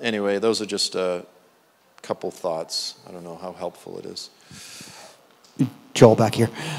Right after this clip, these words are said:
Speaker 1: Oh, sorry.
Speaker 2: Um, no, it's okay. So, uh, so, uh, first of all, thank you. I mean, this is, was amazing and just totally what the Holy Spirit needed, I, I think, us to hear, me, at least me personally to hear. This was, uh, really bu-,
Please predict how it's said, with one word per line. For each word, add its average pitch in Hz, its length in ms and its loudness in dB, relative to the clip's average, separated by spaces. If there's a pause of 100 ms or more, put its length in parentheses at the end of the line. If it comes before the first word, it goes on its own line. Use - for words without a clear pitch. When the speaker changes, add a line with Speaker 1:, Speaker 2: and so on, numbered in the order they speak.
(140)
Speaker 1:
Oh, 117 80 6
sorry. 117 300 8
Speaker 2:
Um, - 80 -4 (140)
no, 185 180 10
it's 151 100 6
okay. 160 180 2 (200)
So, - 160 2
uh, 139 500 6
so, 156 560 6 (220)
uh, 143 240 8
first 180 280 4
of 180 60 8
all, 165 60 8
thank 139 340 2
you. 131 260 0 (220)
I 120 100 2
mean, 117 200 0
this 120 180 0
is, 123 260 0
was 123 300 -2
amazing 117 720 -4
and 107 80 -6
just - 240 0
totally 123 260 0
what 117 160 -4
the 117 60 -6
Holy 120 200 0
Spirit 113 380 -2
needed, 120 460 -4
I, 107 160 -4 (200)
I 120 80 -2
think, 120 340 -6 (280)
us - 260 0
to 143 80 0
hear, 120 340 -2 (140)
me, 156 200 0 (100)
at 170 100 0
least 165 200 2
me 139 120 2
personally 123 420 -2
to - 60 -6
hear. 95 160 -6
This 104 180 -6
was, 113 320 -4
uh, 104 340 -2
really 113 260 -2
bu-, 104 180 -4